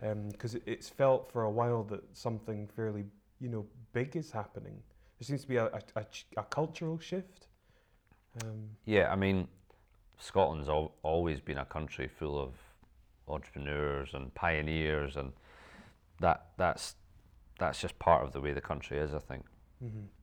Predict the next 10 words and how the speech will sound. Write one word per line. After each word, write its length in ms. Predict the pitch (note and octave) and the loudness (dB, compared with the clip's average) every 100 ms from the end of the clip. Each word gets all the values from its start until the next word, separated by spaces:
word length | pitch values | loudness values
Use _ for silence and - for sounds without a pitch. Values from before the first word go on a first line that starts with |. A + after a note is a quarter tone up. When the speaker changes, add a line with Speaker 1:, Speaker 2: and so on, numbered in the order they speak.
| - - - - - | -20 -20 -20 -20 -16
Speaker 2:
One 240 | D#2+ F#2 | 0 2
of 60 | G2 | 4
the 60 | F#2 | 2
problems 420 | - E2+ D#2 C#2+ | 4 4 4 0
is 260 | D#2 C2+ - | -2 -2 -2
that 220 | D2 D2 - - _ - - - - - - - - - - _ _ | -2 -2 -6 -20 _ -20 -20 -20 -20 -20 -20 -20 -20 -20 -20 _ _
the 60 | F2+ | -12
Scots 560 | - F2+ F2 - - - | -4 2 2 2 -8 -4
like 320 | D#2 C2+ - | -4 -4 -8
to 260 | - D2 | -6 -6